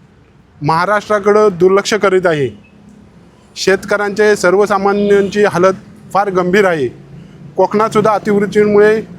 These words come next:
भातांचं नुकसान झालं आहे. मराठवाडा, विदर्भ, संपूर्ण महाराष्ट्र ओला दुष्काळानं होरपळून निघाला आहे.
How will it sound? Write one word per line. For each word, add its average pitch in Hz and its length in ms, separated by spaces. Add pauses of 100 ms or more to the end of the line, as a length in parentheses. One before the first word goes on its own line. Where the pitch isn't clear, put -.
(140)
भातांचं 202 520
नुकसान 196 340
झालं 196 180
आहे. 202 160 (280)
मराठवाडा, 196 580
विदर्भ, 185 380 (520)
संपूर्ण 208 380
महाराष्ट्र 190 720 (280)
ओला 180 180
दुष्काळानं 185 460
होरपळून 190 440
निघाला 165 240
आहे. 123 120